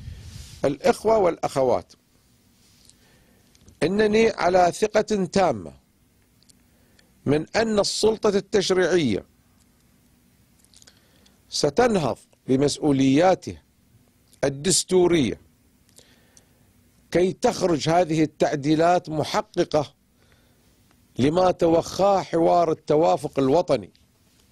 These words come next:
كما أن الخطوة التاريخية التي نخطوها اليوم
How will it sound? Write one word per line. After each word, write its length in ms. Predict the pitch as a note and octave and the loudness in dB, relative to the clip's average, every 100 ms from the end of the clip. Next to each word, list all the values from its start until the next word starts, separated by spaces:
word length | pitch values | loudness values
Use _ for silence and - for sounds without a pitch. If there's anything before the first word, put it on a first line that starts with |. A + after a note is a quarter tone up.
| _ _ _ _ - _ _ _ _ _ _ _ _ _ - | _ _ _ _ -20 _ _ _ _ _ _ _ _ _ -2
كما 440 | G#3+ A3+ G#3+ G3+ | 0 2 0 0
أن 160 | G#3 G3 | -2 -2
الخطوة 460 | F#3 A3+ A#3 G3+ | 0 -2 -2 0
التاريخية 800 | G3+ - F3 F3 F3 - G3 G3 F#3 | -2 0 2 2 0 0 0 2 2
التي 540 | E3 F#3 F#3 B2 - _ _ _ _ _ - | 0 -2 -4 -8 -10 _ _ _ _ _ -6
نخطوها 580 | B2 - - F3+ D#3 E3 | -6 -6 -2 0 0 -2
اليوم 440 | D3+ D3 E3 G#2 | -2 2 2 0